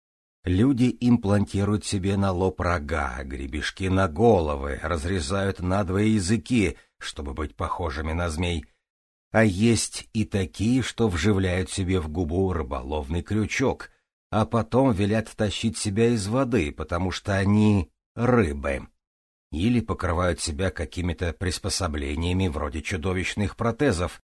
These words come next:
Нашелся и артист, который служил мессу на латыни,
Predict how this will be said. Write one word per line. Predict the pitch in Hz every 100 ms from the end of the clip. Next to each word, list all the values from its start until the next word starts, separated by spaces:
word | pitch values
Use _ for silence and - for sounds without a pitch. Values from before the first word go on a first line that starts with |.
| _ _ _ _
Нашелся | 87 98 90 131 123 - 113
и | - 107
артист, | 107 98 - 156 104 - - -
который | 90 - 117 117
служил | - 110 82 113 113
мессу | 95 117 113 -
на | 120
латыни, | 123 139 139 156 80 78